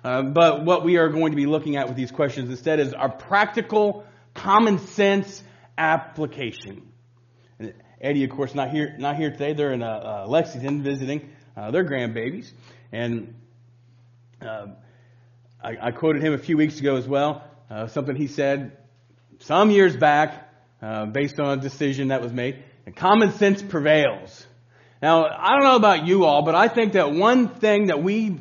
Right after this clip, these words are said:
sometimes in our society lack nowadays is a little bit of common sense. Does anybody agree with me?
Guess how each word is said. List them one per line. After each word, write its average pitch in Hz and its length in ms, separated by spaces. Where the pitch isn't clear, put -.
sometimes 208 500
in 185 60
our 202 120
society 185 680
lack 175 400
nowadays 143 580
is 185 320
a 165 60
little 226 320
bit 202 560
of 180 340
common 185 380
sense. - 560
Does 113 120
anybody 185 300
agree 139 180
with 175 120
me? 214 220